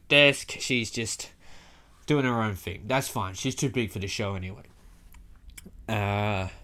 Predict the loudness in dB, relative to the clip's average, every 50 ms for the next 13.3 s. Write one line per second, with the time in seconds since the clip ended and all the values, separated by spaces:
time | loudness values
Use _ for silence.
0 | -18 -18 -18 -18 -18 -18 -18 -18 -8 0 2 2 4 4 6 8 8 8 8 8
1 | 6 4 4 4 2 4 4 4 4 4 2 2 2 2 0 -2 -2 -2 0 0
2 | 0 -2 -4 -10 -14 -14 -14 -14 -16 -16 -16 -14 -10 -6 -2 -2 0 0 0 2
3 | 2 4 4 6 8 8 8 8 10 10 10 10 8 6 2 2 2 2 2 0
4 | -4 -4 -2 0 0 0 4 4 4 4 4 2 -2 -2 0 0 0 0 0 0
5 | 2 2 2 2 0 -2 -4 -6 -10 -14 -16 -12 -4 -2 0 0 0 2 2 2
6 | 2 2 0 -2 -2 -2 0 2 2 4 4 2 0 -2 -8 -12 -12 -12 -12 -10
7 | -10 -10 -10 -10 -10 -10 -10 -6 -2 2 4 4 4 4 2 -2 -6 -10 -8 -6
8 | -4 -2 -2 0 0 0 0 0 -2 -2 -4 -4 -4 -4 -2 0 0 0 0 -2
9 | -4 -2 0 0 0 2 2 0 2 4 6 6 6 4 2 2 2 4 4 4
10 | 4 4 2 2 2 2 0 0 -2 -2 -2 -2 -2 0 0 0 0 0 0 2
11 | 2 2 2 2 2 2 2 0 0 0 -2 -2 -2 -2 -4 -2 0 0 0 0
12 | 0 -4 -4 -6 -6 -2 0 0 0 0 -2 -4 -6 -6 -6 -6 -6 -2 0 2
13 | 2 2 0 -2 -6